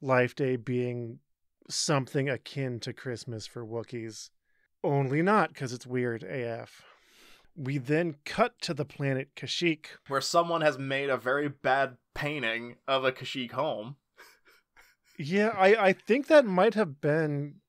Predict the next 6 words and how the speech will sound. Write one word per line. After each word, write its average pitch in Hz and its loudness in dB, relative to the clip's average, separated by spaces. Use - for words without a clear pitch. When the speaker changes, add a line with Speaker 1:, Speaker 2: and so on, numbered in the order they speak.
Speaker 1:
original 139 2
Star 127 0
Wars 120 -6
concept 113 -10
art. 123 -12
<laughs> - -